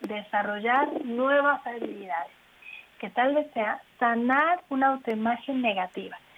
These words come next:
Me requerirá un proceso terapéutico, me requerirá,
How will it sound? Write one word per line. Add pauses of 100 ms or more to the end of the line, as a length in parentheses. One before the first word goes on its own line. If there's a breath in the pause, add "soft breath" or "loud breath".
(260 loud breath)
Me
requerirá
un
proceso
terapéutico,
me
requerirá,